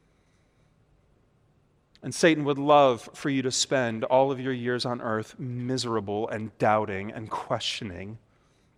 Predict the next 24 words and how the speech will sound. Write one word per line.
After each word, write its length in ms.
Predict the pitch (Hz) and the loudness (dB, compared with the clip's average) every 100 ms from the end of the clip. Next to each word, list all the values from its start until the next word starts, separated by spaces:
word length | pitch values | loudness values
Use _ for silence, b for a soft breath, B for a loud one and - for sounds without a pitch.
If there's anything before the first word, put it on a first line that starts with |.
| _ _ _ _ _ 143 | _ _ _ _ _ -6
and 160 | 120 | -2
beating 300 | 151 156 151 | 2 4 4
yourself 420 | 147 135 - 127 | 2 2 2 4
up 120 | 131 - | 2 -4
for 120 | 117 | -12
failures, 640 | - 139 131 120 104 110 - | -6 -2 0 0 -2 -4 0
or 180 | 170 170 | 2 2
conversely, 1040 | - 131 110 143 165 - - 90 90 113 _ b b b b - | -2 -8 -4 -2 -2 -2 -6 -8 -12 -14 _ b b b b -2
sitting 540 | - - 185 175 170 | 2 4 6 6 6
in 140 | 156 | 2
an 80 | 139 | 4
ivory 420 | 139 151 143 135 | 4 4 2 -2
tower 460 | 131 - 131 135 127 | -2 0 0 2 0
of 180 | 123 - | -2 -6
pride 480 | - 151 127 107 113 | -2 2 6 4 2
at 240 | 117 143 | -4 -6
what 100 | 135 | -6
a 40 | |
good 260 | 117 131 127 | -4 -4 -2
job 320 | 135 117 110 | 2 4 2
you 100 | 110 | -4
feel 300 | 104 117 104 | -8 -6 -6
you've 160 | 98 92 | -6 -10
done. 300 | 85 85 | -14 -14